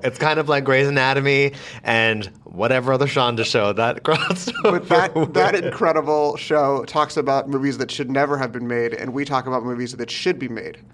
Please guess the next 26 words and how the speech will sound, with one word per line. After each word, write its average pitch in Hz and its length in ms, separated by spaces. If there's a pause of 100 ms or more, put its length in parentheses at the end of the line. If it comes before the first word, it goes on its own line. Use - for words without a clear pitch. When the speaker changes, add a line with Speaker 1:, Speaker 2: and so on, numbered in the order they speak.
(200)
Speaker 2:
So - 280
it 156 140
is 147 140
like 135 160
meeting 139 400
our 120 520 (300)
good 147 300
twin. - 400
Speaker 1:
Exactly. 143 800
I 113 160
love 117 280
that 117 140
idea. 107 420
We're 113 140
the 135 80
cousin 120 380
that, 107 120
like, 98 300 (100)
um, 92 320
comes 101 280
back 95 320 (200)
from, 95 220
like, 87 200 (400)
like, 92 260 (120)
South - 380
America 98 560